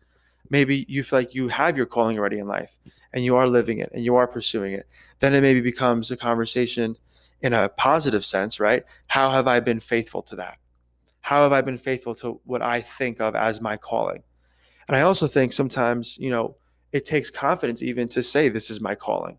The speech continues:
The Stoics, as I may have mentioned already, always wanted us, you know, wanted us to act under reserve. So we had to acknowledge that it was never, you know, we're never alone in the universe. So I, I don't think that necessarily detracts from confidence. It just asks you to be aware. Like, maybe,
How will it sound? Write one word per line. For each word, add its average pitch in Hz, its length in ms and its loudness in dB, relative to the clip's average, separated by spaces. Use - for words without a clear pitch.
The 123 100 0
Stoics, 127 420 2
as 120 160 0
I 120 80 2
may 120 120 0
have 117 100 -2
mentioned 113 340 -6
already, 117 300 2
always 131 300 4
wanted 127 320 4
us, 123 300 0
you 135 80 -6
know, 123 100 0
wanted 120 340 2
us 120 220 2
to - 80 -4
act 120 360 0
under 120 380 2
reserve. 113 540 0
So 123 220 4
we 123 100 6
had 120 160 4
to 123 60 6
acknowledge 120 500 2
that 107 380 2
it 139 80 -2
was 117 200 -4
never, 117 520 0
you 127 60 -8
know, 123 60 0
we're 123 120 2
never 127 200 4
alone 117 260 4
in 110 80 -4
the 113 60 -6
universe. - 560 -4
So - 160 0
I, 139 200 2
I - 20 4
don't 156 100 4
think 151 120 2
that 123 140 4
necessarily 123 600 0
detracts 113 500 -6
from 113 100 -18
confidence. 165 480 0
It 110 60 -10
just 113 160 -8
asks 117 280 -4
you 120 60 -4
to 117 60 -2
be 113 160 -6
aware. 117 300 2
Like, 117 160 -6
maybe, 117 360 -6